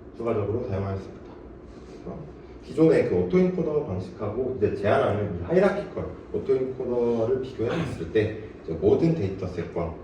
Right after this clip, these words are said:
성능 지표에서 월등한 성능 향상을 확인할 수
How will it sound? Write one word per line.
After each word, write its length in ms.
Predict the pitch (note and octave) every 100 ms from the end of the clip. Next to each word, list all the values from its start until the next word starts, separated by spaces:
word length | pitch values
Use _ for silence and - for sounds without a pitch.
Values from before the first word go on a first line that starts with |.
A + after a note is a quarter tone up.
| -
성능 300 | C#3+ D3+ D#3+
지표에서 680 | - - - B2+ E2 - - - - -
월등한 600 | G#2 - G#2 F#2+ E2+ -
성능 300 | - C3+ C#3+
향상을 500 | C#3+ B2+ A2 F2+ G#2 -
확인할 340 | C#3 C#3 B2+
수 140 | -